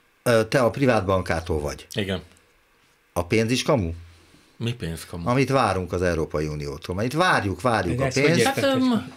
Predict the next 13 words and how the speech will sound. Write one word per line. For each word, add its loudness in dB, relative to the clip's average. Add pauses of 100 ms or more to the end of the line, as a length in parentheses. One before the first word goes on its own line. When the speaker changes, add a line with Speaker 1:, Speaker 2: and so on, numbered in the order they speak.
(120)
Speaker 2:
hát, -2
Speaker 1:
Ö, 6
Speaker 2:
ö, 2
Speaker 1:
várjuk, 2
várjuk, 8
Speaker 2:
most 0
úgy, 6
Speaker 1:
hivatkozunk 6
Speaker 2:
most, 6
Speaker 1:
erre, 4
Speaker 2:
most 6
úgy, 6
Speaker 1:
arra, 4